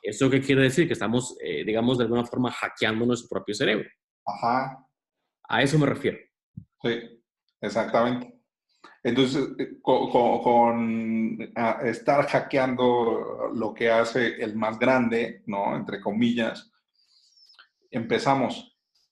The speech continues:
Speaker 2: Y con respecto al marketing vinculado a cuentas, es una cosa que muy pocas empresas que se dedican al B two B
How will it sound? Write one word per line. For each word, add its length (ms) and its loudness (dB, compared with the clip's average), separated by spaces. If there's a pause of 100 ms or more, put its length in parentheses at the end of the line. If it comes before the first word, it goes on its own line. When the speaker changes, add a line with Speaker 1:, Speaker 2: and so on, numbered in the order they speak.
(400)
Speaker 2:
Y 580 -2
con 180 2
respecto 520 0
al 140 0
marketing 480 -2
vinculado 460 2
a 80 -2
cuentas, 520 0
es 160 -4
una 200 -2
cosa 320 -4
que 440 0
muy 400 0
pocas 380 -2
empresas 680 -2
que 80 -8
se 140 -4
dedican 360 0
al 140 -2
B 160 -2
two 120 -8
B 220 -4